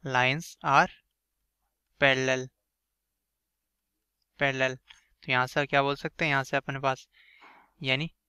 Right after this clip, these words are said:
थ्री माइनस का k divide by नाइन equal to किसके इक्वल है? थ्री by नाइन। और किसके इक्वल होगा? फ़ोर by फ़ोर divide by I plus सिक्स, यानी डायरेक्शन रेशियो का रेशियो क्या होगा? इक्वल होगा।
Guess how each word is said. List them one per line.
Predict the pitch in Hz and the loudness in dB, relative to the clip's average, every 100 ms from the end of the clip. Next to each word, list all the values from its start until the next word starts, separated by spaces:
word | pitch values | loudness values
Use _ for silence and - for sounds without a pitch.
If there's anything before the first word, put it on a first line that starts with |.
| _ _ _ _ - | _ _ _ _ -6
थ्री | 135 143 160 | 0 0 0
माइनस | 165 139 135 131 - | -4 -4 -4 -6 -10
का | - 131 127 _ 139 | -4 -2 -4 _ -2
k | 143 156 | 0 0
divide | 147 135 135 135 135 | -2 -4 0 2 2
by | 156 190 - _ _ _ _ | -2 -2 -8 _ _ _ _
नाइन | 143 135 131 143 | -2 4 4 4
equal | 147 - 139 | 0 -4 -4
to | 151 | -4
किसके | 151 - | -6 -4
इक्वल | 156 170 165 | -2 0 0
है? | |
थ्री | 156 - 139 | 0 0 0
by | 143 151 185 - _ _ | 2 2 0 -8 _ _
नाइन। | 143 131 131 151 160 _ _ _ _ | -10 0 2 2 -2 _ _ _ _
और | 135 | -6
किसके | - 139 165 | -4 -2 0
इक्वल | 160 160 | 0 0
होगा? | 156 180 | 0 0
फ़ोर | 175 - 135 139 | -4 -8 -2 -2
by | 139 143 175 - _ _ _ _ _ - | 2 2 2 -4 _ _ _ _ _ -6
फ़ोर | 139 151 | 0 0
divide | 156 139 135 | 0 2 2
by | 131 160 | 2 2
I | 139 135 | 2 2
plus | - 151 147 | 0 -4 -4
सिक्स, | - - - | -6 -10 -4
यानी | 143 160 | -4 -2
डायरेक्शन | 143 135 135 - 147 | 4 6 6 0 0
रेशियो | 139 - 151 | 0 0 0
का | 156 | 2
रेशियो | 143 131 160 | 2 2 -2
क्या | 156 | 2
होगा? | 147 151 190 | 2 4 2
इक्वल | 156 - 131 | 0 -2 -2
होगा। | 127 123 | 0 -2